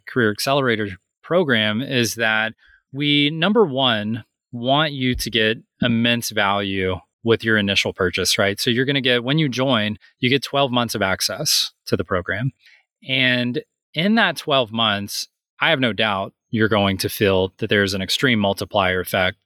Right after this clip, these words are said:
to what just happened, right? You're gonna go, "Okay, that was well worth the price of admission. I would have paid a lot more to join this. I'm glad I got in,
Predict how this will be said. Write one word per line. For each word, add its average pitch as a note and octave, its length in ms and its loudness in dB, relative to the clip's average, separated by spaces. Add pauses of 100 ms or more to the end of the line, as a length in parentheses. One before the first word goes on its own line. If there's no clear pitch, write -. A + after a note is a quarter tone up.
to G2 280 2
what F2 180 2
just - 160 -2
happened, F#2+ 360 -4
right? G2+ 160 0
You're A2+ 120 -8
gonna A#2 120 0
go, G#2 240 -2
"Okay, C3 320 0 (280)
that C#3+ 120 0
was A#2+ 260 -2
well E3 240 0
worth D#3+ 140 -2
the C3+ 80 -6
price C3 280 -2
of B2+ 60 -4
admission. A2 600 0 (280)
I A#2 140 2
would A2 140 0
have G2 60 -12
paid G2+ 380 0
a A#2+ 80 -2
lot G#2+ 300 0
more G#2 220 -2
to G2+ 80 2
join A#2 260 2
this. A2 240 0
I'm A#2 180 -12
glad A#2+ 220 0
I A2+ 60 0
got G#2+ 240 0
in, A2 360 -2